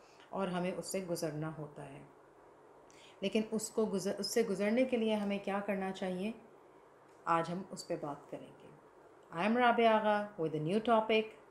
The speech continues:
Let's begin। हमारा आज का टॉपिक है how to deal with patients।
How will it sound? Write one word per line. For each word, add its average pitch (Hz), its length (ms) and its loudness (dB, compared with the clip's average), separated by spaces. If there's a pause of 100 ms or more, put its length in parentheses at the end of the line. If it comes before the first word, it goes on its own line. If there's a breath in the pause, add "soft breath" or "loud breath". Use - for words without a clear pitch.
(420)
Let's 170 240 -4
begin। - 320 -10 (2250 loud breath)
हमारा 208 240 4
आज 220 300 0
का 302 100 -2
टॉपिक 190 480 0
है 185 260 -6 (760)
how 247 140 2
to 254 140 0
deal 190 300 0
with - 460 -4
patients। - 580 -10